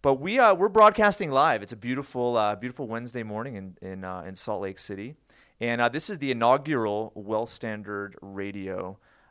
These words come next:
uh, live broadcast. And so we're, uh, we're excited for those of you who are joining us live. Uh, so you can, uh, you can access this, uh, this live radio,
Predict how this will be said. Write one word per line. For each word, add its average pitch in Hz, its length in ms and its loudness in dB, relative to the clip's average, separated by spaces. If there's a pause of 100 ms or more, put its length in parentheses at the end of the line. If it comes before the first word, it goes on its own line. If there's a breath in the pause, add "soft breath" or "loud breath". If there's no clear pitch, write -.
uh, 87 140 -6
live 101 320 -2
broadcast. 107 560 -4
And 104 80 -12
so 101 160 -6
we're, 107 240 -2
uh, 101 100 4
we're 107 140 -2
excited 120 400 -4
for 113 80 -16
those 110 240 -4
of 104 60 -10
you 104 400 -8
who 113 100 -12
are 110 240 -2
joining 101 400 -8
us 95 220 -10
live. 95 500 -4 (680 soft breath)
Uh, 87 200 -2
so 123 300 0
you 131 200 -8
can, 175 160 -4
uh, 135 80 2
you 147 140 -4
can 139 140 -6
access 127 680 0
this, 117 400 -6
uh, 107 160 0
this 101 240 -8
live 110 300 0
radio, 107 760 -4